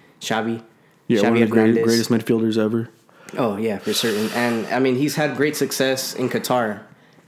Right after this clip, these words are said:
Speaker 1: And, but you can't, you can't just transfer that kind of experience to La Liga. It's different.
Speaker 2: Absolutely not.
Speaker 1: You know, so i-, it's like, it's even worse than, like, people saying that Gerrard,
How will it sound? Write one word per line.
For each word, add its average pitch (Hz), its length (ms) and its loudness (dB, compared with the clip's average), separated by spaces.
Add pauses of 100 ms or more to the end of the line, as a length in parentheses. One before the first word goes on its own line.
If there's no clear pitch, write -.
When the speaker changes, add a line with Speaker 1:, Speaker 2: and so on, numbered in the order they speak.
(100)
Speaker 1:
And, 113 460 -2 (380)
but 147 380 -2
you 131 100 -2
can't, 156 360 -2 (120)
you 127 80 -2
can't 135 260 -2
just 127 220 -4
transfer 127 380 -2
that 117 280 0
kind 123 180 -2
of 120 80 0
experience 120 560 -2
to 110 100 -4
La 107 100 0
Liga. 107 360 -2
It's - 200 -6
different. 110 480 -4
Speaker 2:
Absolutely 113 500 0
not. 117 340 0
Speaker 1:
You 117 120 -2
know, 113 240 0
so 113 480 -2
i-, - 220 -6
it's 120 280 -4
like, 120 220 0
it's 135 160 0
even 160 300 0
worse 147 320 0
than, 120 160 0
like, 107 240 -4
people 123 280 -2
saying 123 280 -2
that 113 160 -2
Gerrard, 117 640 0